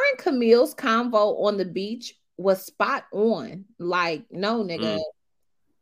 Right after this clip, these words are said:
Speaker 1: She gave Camille some very sage advice. And while we've always said that Ty is the most mature, I think that Angie is the one with the most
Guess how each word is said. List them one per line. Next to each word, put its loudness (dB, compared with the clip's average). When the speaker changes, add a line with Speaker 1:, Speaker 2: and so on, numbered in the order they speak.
Speaker 1:
She -6
gave -4
Camille 0
some -6
very -4
sage 2
advice. -4
And -2
while 0
we've -6
always -2
said -4
that -4
Ty -6
is -4
the -8
most -4
mature, -6
I 0
think -6
that -2
Angie -2
is -6
the -4
one -4
with -4
the -4
most -6